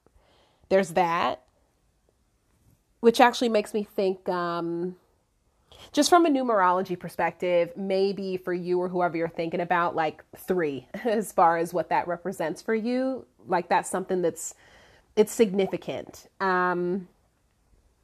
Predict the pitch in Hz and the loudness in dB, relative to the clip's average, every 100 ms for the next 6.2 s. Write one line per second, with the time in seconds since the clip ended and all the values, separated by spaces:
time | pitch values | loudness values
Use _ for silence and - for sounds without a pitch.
0 | _ _ _ _ _ _ - 220 233 214 | _ _ _ _ _ _ -6 4 6 6
1 | 208 247 240 254 254 254 240 214 196 196 | 2 -4 -2 -2 0 -2 -2 0 0 0
2 | 196 190 175 180 165 - 202 175 170 262 | -2 -4 -4 -2 -4 -4 -4 -2 -4 -6
3 | 233 233 226 214 180 175 170 - 214 202 | -6 -4 -4 -4 -4 -4 -10 -6 -2 -2
4 | - 208 196 202 196 - 180 180 180 180 | -2 -2 0 0 -2 0 0 2 0 0
5 | 175 170 - 196 185 160 - 180 - 180 | 0 0 -2 -2 0 -2 -4 -6 -2 -2
6 | 170 - | -2 -8